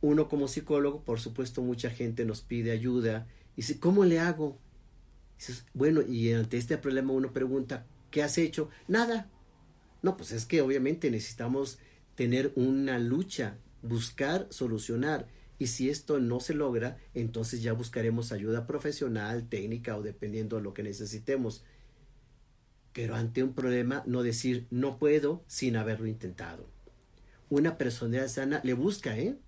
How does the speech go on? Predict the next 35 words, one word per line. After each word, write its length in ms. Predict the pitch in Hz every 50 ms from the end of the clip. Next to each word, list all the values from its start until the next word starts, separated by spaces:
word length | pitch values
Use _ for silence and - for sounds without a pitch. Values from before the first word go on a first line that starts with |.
| - - - - - - - - - - - - -
Y 80 | 143 135
no 160 | 135 147 160
siempre 400 | 160 - 170 185 208 202 170 131
vamos 260 | 135 139 135 131 131
a 80 | 131 120
tener 300 | - 113 113 120 120 123
la 80 | 120
ayuda 280 | 113 110 120 117 120 117
a 40 | 107
la 100 | 101 98
mano, 340 | 101 110 127 143 143 127 113
no 120 | 120 113
siempre 300 | 113 - 131 120 117 120
vamos 180 | 120 117 113 117
a 100 | 110 -
tener 380 | 110 107 113 117 127 120 113 - - - - - - -
a 120 | 123 127
alguien 500 | 131 131 120 120 120 113 104 98 104 - - - - -
que 120 | - 113
nos 220 | 107 107 101 - 113
ayude. 560 | 110 107 110 127 147 175 165 139 107 90 - - - - - - - - - - - -
Entonces 480 | - 123 113 120 117 113 - 135 120 -
tenemos 300 | - 127 123 131 131 123
que 80 | -
sacar 320 | - 117 110 117 123 123 120
la 320 | 120 117 120 120 113 117
creatividad, 960 | - 131 120 117 113 110 113 - 117 107 107 107 110 110 117 120 120 113 113 - - - - - - - - - -
tenemos 360 | - 113 117 123 127 127 117 -
que 100 | - 113
sacar 360 | 113 113 107 - 120 117 117
la 220 | 117 113 113 117 -
productividad 920 | 131 123 123 123 120 120 117 117 - - 117 113 113 113 110 123 131 135 - - - - -
y 60 | -
la 120 | 127 117 120
insistencia. 760 | 120 113 - 117 113 - 131 131 127 120 117 - 107 101 -